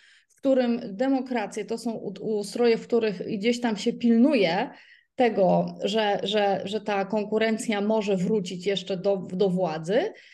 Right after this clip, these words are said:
E, natomiast, e, ustroje hybrydowe czy też autokracje to są takie, w których jest coraz mniej, e, m, tych ograniczeń wobec, e, partii, która sprawuje władzę. To jest jeden z bardzo ważnych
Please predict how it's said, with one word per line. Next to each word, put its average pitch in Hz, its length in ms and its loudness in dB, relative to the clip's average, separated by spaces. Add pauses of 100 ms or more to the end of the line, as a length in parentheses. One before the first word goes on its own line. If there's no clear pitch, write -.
(200)
E, 208 340 2
natomiast, 269 560 -2
e, 220 340 0
ustroje 226 760 -2
hybrydowe 233 840 0
czy 247 140 -14
też 220 240 -4
autokracje 208 800 -2
to 294 140 4
są 277 200 2
takie, 302 260 0
w 320 60 -8
których 294 300 -2
jest 277 240 -2
coraz 285 320 4
mniej, 240 540 2 (540)
e, - 80 -2
m, 233 640 2
tych 285 220 0
ograniczeń 247 920 0
wobec, 220 640 -4
e, 208 200 -2
partii, 202 400 -4
która 220 480 -2
sprawuje 208 520 -2
władzę. 170 260 -6
To 220 120 -2
jest 302 220 -4
jeden 262 340 0
z 233 80 -4
bardzo 233 340 -2
ważnych 196 720 -2